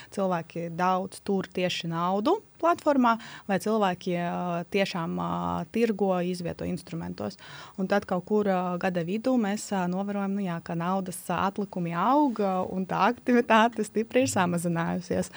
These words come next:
Jā, bet, ā, jau uz gada beigām tā aktivitāte palielinājās, jā. Es domāju, viens, ā, tāds, ā, svarī-, nu, tāda svarīga lieta divdesmit otrajam gadam ir arī, ā,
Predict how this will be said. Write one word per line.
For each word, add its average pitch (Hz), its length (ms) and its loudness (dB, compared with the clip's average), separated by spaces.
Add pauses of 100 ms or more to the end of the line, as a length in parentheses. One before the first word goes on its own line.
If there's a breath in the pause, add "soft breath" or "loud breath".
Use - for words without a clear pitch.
(420 loud breath)
Jā, 220 240 6
bet, 214 260 6
ā, 214 320 6
jau 233 240 6
uz 254 160 2
gada 214 240 2
beigām 262 480 6
tā 202 160 0
aktivitāte 208 480 -2
palielinājās, 311 880 4
jā. 240 140 6 (220 loud breath)
Es 214 180 0
domāju, 262 420 4
viens, 240 420 2
ā, 202 540 0
tāds, 196 240 -4
ā, 196 160 0
svarī-, 220 640 2
nu, 226 180 0
tāda 180 160 -2
svarīga 202 560 2
lieta 196 400 0
divdesmit 196 480 -2
otrajam 202 300 0
gadam 196 180 0
ir 185 160 -2
arī, 185 180 0
ā, 185 280 -4